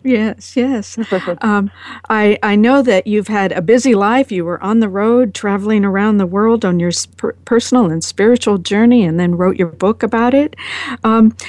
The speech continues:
Speaker 1: can you share a little bit with us about how you chose Newport Beach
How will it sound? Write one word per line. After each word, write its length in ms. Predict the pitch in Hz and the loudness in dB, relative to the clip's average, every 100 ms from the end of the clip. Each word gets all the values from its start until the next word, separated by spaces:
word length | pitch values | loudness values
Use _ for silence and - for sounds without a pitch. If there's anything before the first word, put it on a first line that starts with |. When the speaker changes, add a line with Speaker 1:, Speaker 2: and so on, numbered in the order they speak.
| - - | -16 0
Speaker 1:
can 180 | 311 | 2
you 80 | 381 | 2
share 320 | 453 - 277 | 2 2 2
a 60 | 294 | 2
little 220 | 277 277 | 2 0
bit 200 | 269 262 | 0 0
with 160 | 262 254 | 0 -2
us 240 | 247 247 - | 0 -2 -4
about 300 | 208 196 - | -4 -4 -4
how 180 | - 254 | -2 2
you 180 | 269 262 | 4 2
chose 380 | - 247 214 | 2 2 2
Newport 340 | 202 196 214 131 | 2 0 -4 -2
Beach 380 | 214 233 - | 0 0 -4